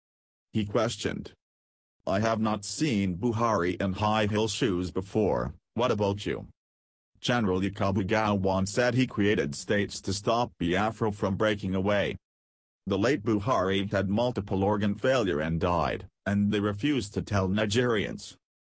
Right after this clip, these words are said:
Ekwensu Ganari Johnson Suleiman Akwu when he said, "I would be disgraced locally and internationally." Not Elohim or Dinkim said, "I will be disgraced nationally and internationally," but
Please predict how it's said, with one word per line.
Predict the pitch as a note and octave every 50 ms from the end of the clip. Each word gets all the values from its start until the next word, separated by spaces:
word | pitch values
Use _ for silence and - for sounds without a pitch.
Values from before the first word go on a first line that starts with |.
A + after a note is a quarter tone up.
| _ _ _ _ _ _ A#2+
Ekwensu | C#3+ - C#3 B2 G#2 - - C3+ C#3
Ganari | A#2+ G#2+ G#2+ A#2 C3+ C#3+ C3+ G#2 G#2+ G#2+
Johnson | G2+ - C3+ B2 B2 B2+ B2 - - F#2+ F2+
Suleiman | E2+ - - A#2+ A2+ G#2+ G#2 G2 G2 G#2
Akwu | G#2+ A#2 G#2+ G2+ - - - A2 A2 G2+ E2+
when | F#2 G#2+ A2 G#2+
he | A2+ A2+ G#2
said, | G2+ - C3+ B2+ B2 A2+ G2+ A#2+
"I | C#3+ E3+ D3+ A2+ F#2+ F#2
would | E2+ G2+ G2 F2+
be | F#2+ G2
disgraced | F2+ G2+ G2 G2+ - - C3+ C#3 B2+ C3 - - -
locally | A2 A#2+ A#2 - - F2 E2+ F2 F2
and | F#2+ G#2
internationally." | A2+ A#2+ A#2+ - G#2 G2+ G#2 G#2+ A#2+ A#2+ - G2 F2+ C#2+ A#1+ A#1 C2+ D2+ - _ _ _ _ _ _ _ -
Not | G2+ B2 C#3 D3+ C#3
Elohim | G#2+ F#2 G2 A#2 C3+ B2 A2+ G2 F#2 F#2+
or | G2 G2+ G2 G2
Dinkim | F#2+ B2 C3 B2 A2+ G2+ - F#2 E2 D#2 D#2+ E2
said, | E2 - G2+ F#2+ F#2+ F#2 E2+ E2+
"I | G#2 A2 G#2+
will | G#2 G#2+ G2
be | E2 G2 G2
disgraced | F2 G2+ G2+ G2+ - C3 C#3 C3+ B2 - - -
nationally | A2 B2 C#3 D3+ D#3 - - A2 F#2 F2 F#2 F#2 - -
and | F#2+ G2 G#2
internationally," | A2+ A#2+ B2 - A2 A2 B2 C3+ D3 D#3 D3+ - - F#2+ F2+ F2+ F#2 F#2
but | E2+ E2+ G2 F#2 -